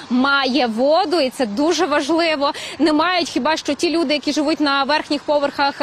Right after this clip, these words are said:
небосягів, які поки що не заживлені, тому що не працюють насоси підвищеного тиску, але, але, е, енергетики обіцяють, що до двадцять третьої години намагатимуться повернути світло абсолютно до усіх споживачів Києва.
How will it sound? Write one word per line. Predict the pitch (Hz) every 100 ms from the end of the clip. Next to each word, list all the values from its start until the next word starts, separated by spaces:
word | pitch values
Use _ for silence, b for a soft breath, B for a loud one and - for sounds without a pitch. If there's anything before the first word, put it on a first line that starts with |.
| 254
небосягів, | 269 254 302 320 339 330 254
які | 254 294 - B
поки | 320 302 302
що | - 311
не | 285 330
заживлені, | 320 311 262 359 370 302 277
тому | 269 294
що | - 330 269 B 294
не | 285
працюють | - 294 - 349 330
насоси | 294 294 349 349 311
підвищеного | 277 269 - 311 294
тиску, | 285 381 - - -
але, | 262 294 294 202 175 - -
але, | 233 233
е, | 208 208 B B B 240 247 240 -
енергетики | 311 370 330 269 262 269 220
обіцяють, | 302 285 - 294 262 262
що | - 311 254
до | 294
двадцять | 233 262 330 - 359
третьої | 294 311 320 330 320
години | 302 285 262
намагатимуться | 254 262 294 330 330 294 294
повернути | 269 285 285 294 330 285
світло | - 294 311
абсолютно | 269 254 294 294 285
до | 226 277
усіх | 285 277 294 277
споживачів | - 233 254 240 277 247 B B B -
Києва. | 320 392 415 339 330 294